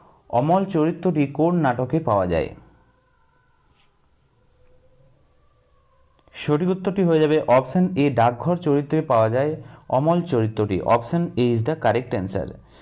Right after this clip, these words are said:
ওকে, তোমরা মনে রাখবে ডাকঘর কার রচনা? এটি হচ্ছে রবীন্দ্রনাথ ঠাকুরের। ওকে, রবীন্দ্রনাথ ঠাকুরের রচনা।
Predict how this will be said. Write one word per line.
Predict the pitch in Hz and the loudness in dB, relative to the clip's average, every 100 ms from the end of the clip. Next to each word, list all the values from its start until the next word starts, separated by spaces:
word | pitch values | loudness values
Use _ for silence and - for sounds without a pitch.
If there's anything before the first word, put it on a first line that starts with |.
| - - | -20 -6
ওকে, | 165 151 120 | -4 -2 -2
তোমরা | 135 151 | 0 2
মনে | 165 143 165 | 2 2 0
রাখবে | 170 175 | 0 0
ডাকঘর | 143 113 113 113 151 | 2 2 0 0 -2
কার | 151 113 113 | 0 2 2
রচনা? | 127 123 151 180 - | 0 -2 -2 -2 -2
এটি | 123 147 | -2 0
হচ্ছে | 151 147 156 | -2 -2 0
রবীন্দ্রনাথ | 123 123 151 165 165 165 160 | 0 2 2 2 0 -2 -2
ঠাকুরের। | 120 107 95 85 - - - - - | -4 0 0 -2 -4 -18 -20 -20 -8
ওকে, | 147 135 110 | -2 0 2
রবীন্দ্রনাথ | 110 131 151 156 160 160 | 2 2 2 2 0 -2
ঠাকুরের | - 107 113 123 139 151 | -4 -6 -2 0 0 0
রচনা। | 107 92 95 78 | -2 0 -2 -2